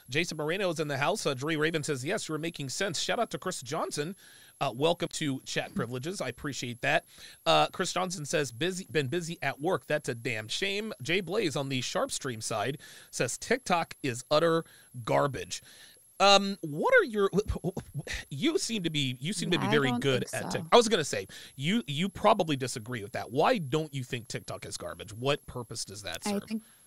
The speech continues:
Speaker 2: I think it's so important as somebody who is, I wouldn't call myself an anti-feminist. I, I,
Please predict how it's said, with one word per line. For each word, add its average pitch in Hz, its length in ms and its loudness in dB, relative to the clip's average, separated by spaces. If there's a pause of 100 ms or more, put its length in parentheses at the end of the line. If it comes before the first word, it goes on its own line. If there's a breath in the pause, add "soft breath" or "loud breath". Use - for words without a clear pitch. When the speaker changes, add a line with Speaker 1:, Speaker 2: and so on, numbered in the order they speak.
(1040 loud breath)
Speaker 2:
I 226 160 -8
think 254 260 -4
it's 262 160 -6
so 214 280 -2
important 220 800 4 (140)
as 196 180 -2
somebody 202 680 0 (120)
who 190 420 0
is, 190 440 -6
I 208 180 2
wouldn't 311 340 0
call 226 300 0
myself 185 560 0
an 175 220 -4
anti-feminist. - 1120 -4
I, 175 260 0
I, 180 160 -4